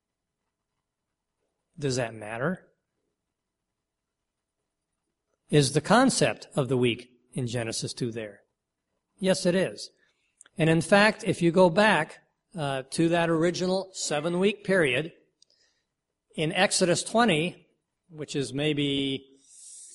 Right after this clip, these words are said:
two thousand years later, God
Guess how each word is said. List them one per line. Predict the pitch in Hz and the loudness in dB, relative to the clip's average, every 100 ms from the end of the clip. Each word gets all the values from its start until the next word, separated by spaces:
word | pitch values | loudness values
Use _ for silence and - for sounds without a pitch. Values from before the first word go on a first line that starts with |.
| - - _ _ _ _ _ _ _ _ _ - | -20 -20 _ _ _ _ _ _ _ _ _ -8
two | 135 | -6
thousand | 151 131 151 139 143 | -2 0 0 0 2
years | 151 143 | 2 2
later, | 135 147 220 160 - _ _ _ _ _ _ _ _ _ _ _ _ | 2 2 0 -6 -10 _ _ _ _ _ _ _ _ _ _ _ _
God | - 160 175 180 156 | -2 2 2 2 -2